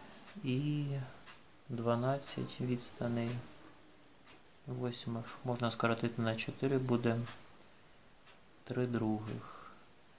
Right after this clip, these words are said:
Значить, ну, дванадцять клітинок отримав. Ось оце буде три других точка.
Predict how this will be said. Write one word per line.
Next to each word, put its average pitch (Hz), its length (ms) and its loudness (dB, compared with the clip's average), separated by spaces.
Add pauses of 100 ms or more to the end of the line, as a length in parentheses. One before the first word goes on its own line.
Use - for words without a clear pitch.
(260)
Значить, - 680 -4 (140)
ну, 143 120 0
дванадцять 117 560 4
клітинок 107 800 0 (1800)
отримав. 113 540 -2 (360)
Ось 117 320 -6
оце - 220 0
буде 120 280 2
три 117 220 2
других 110 380 0 (600)
точка. - 400 -8